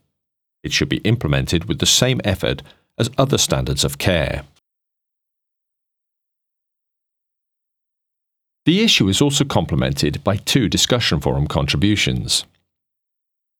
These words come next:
In a commentary entitled, "Lipoprotein A and Progression of Aortic Valve Calcification, a Case of Collider Bias." Michael Levin and Scott Damrauer from the University of Pennsylvania Perelman School of Medicine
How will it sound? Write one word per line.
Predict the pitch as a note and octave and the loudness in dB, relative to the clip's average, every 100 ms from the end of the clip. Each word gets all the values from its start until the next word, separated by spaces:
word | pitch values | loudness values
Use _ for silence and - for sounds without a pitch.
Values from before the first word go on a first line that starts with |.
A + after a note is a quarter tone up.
| _ | _
In | G3 | 0
a | |
commentary | E3+ A2 F#2 - D#2+ | 2 2 2 2 0
entitled, | D2 E2 D2 D2 D#2+ - _ _ _ _ _ _ _ _ | 2 0 0 -2 -4 -6 _ _ _ _ _ _ _ _
"Lipoprotein | F#2+ C#3 E3+ - D3+ C3+ A#2 - | 0 0 0 2 2 2 0 0
A | D2 C#2 E2 - _ - | 0 0 -4 -8 _ -4
and | A#2+ | 0
Progression | C#3 D#3 C#3+ F2+ D2 | 2 2 2 2 0
of | - - | -2 0
Aortic | G#2+ A#2+ - - | 2 2 0 -2
Valve | - C#2+ C#2+ | 0 0 -2
Calcification, | - D#2+ - - - A2 A2+ - A1+ - - _ _ _ _ _ | 0 0 0 -2 0 0 2 0 -2 -4 -10 _ _ _ _ _
a | - | -8
Case | - D2 F#2 - | -2 0 2 0
of | - | 0
Collider | E2 D#2 D#2+ D2 | 0 2 2 0
Bias." | C#2+ C#2+ G#2+ C3+ - - _ _ _ _ _ _ _ _ _ _ _ _ _ - | 0 2 0 0 -4 -6 _ _ _ _ _ _ _ _ _ _ _ _ _ -2
Michael | E2 - D2+ | 0 2 2
Levin | D#2+ F2+ D3 | 2 2 2
and | A#2+ D#2 | 2 2
Scott | - E2 - | 2 0 0
Damrauer | E2 D2 C#2+ F#2 D2+ F#2 | 0 2 2 2 2 0
from | A2 F2+ | 0 0
the | E2 | 2
University | E2 E2 E2 - | 2 2 0 0
of | C#2+ | -4
Pennsylvania | - F#2+ F#2 E2+ E2+ D#2+ D2 C#2+ | -2 0 0 0 0 0 0 -2
Perelman | C#2+ G2 F#2 D#2+ D2 | 0 0 2 2 0
School | - D#2 D2 | 0 0 0
of | |
Medicine | D#2+ A#2 A#2+ - D2 | 0 2 2 0 0